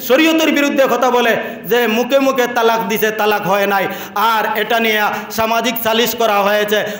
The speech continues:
মোল্লায় ফতোয়া দিছে। মোল্লার দোষ, বউ ছাড়িল সে, প্রতারণা করলো সে, চুরি করলো সে, দ-, ইসলাম বিদ্বেষী কথা কইল সাংবাদিকে, ওলামায়ে কেরামের দোষ কি? আল্লাহর কোরআনের কথা বললে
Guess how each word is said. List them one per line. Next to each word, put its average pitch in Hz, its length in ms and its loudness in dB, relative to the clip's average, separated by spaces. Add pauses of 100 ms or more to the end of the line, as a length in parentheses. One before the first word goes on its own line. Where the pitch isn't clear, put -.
মোল্লায় 240 500 0
ফতোয়া 226 340 0
দিছে। 214 260 0 (220)
মোল্লার 233 380 2
দোষ, 269 300 2 (580)
বউ 254 180 2
ছাড়িল 294 280 0
সে, 285 420 -2 (480)
প্রতারণা 320 400 0
করলো 302 300 0
সে, 302 320 -2 (380)
চুরি 349 240 2
করলো 320 320 0
সে, 330 200 -2 (440)
দ-, 254 160 2
ইসলাম 330 340 -2
বিদ্বেষী 339 360 -4
কথা 311 320 -2
কইল 330 180 2
সাংবাদিকে, 320 560 -2 (340)
ওলামায়ে 359 440 0
কেরামের 311 420 0
দোষ 302 180 -2
কি? 262 460 -2 (100)
আল্লাহর 330 300 -2
কোরআনের 349 460 -2
কথা 320 180 -2
বললে 294 360 0